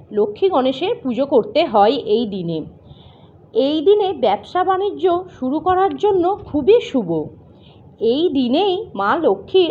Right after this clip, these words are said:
আরাধনা করে অটুট ধনসম্পদের অধিকারী হন কুবের। তাই অনেকে এই দিনে সোনা কেনা শুভ বলে মনে করেন। এই দিনে যথাসম্ভব কারুর সঙ্গে ঝগড়া বা কটু কথা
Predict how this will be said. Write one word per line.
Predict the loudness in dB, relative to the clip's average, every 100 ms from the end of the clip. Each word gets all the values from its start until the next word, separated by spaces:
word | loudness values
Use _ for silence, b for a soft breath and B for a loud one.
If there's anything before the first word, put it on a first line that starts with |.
| 0
আরাধনা | 0 0 0 -2 -2
করে | 0 0 0 -6 -4
অটুট | -4 -2 -2 -4 -4
ধনসম্পদের | -6 -2 -2 -2 -4 -2 -2 -2 -2
অধিকারী | -2 -2 -2 0 0 0
হন | -2 -2 -6
কুবের। | -6 0 2 0 -4 B B -4
তাই | 0 2 0 -2
অনেকে | -2 -2 0 0 0 -2
এই | -2 0
দিনে | 0 2 0 -2 -10 -20 -20
সোনা | -2 0 0 0
কেনা | 0 0 0 -4
শুভ | -8 -2 0
বলে | 0 2 0 0
মনে | -6 -2 -2
করেন। | 0 -2 -2 -8 -12 -20 -20 -20 _ _ _ _ -8
এই | -6 -4
দিনে | -4 -2 -2 -4 -6 -6
যথাসম্ভব | -4 -2 -4 -6 -6 0 4 4 2 -12 -4
কারুর | -2 -2 -4
সঙ্গে | -4 -4 -4
ঝগড়া | -2 -2 2 2 4
বা | 2 0 -2 0
কটু | -2 0 -2 -2
কথা | -2 -2 0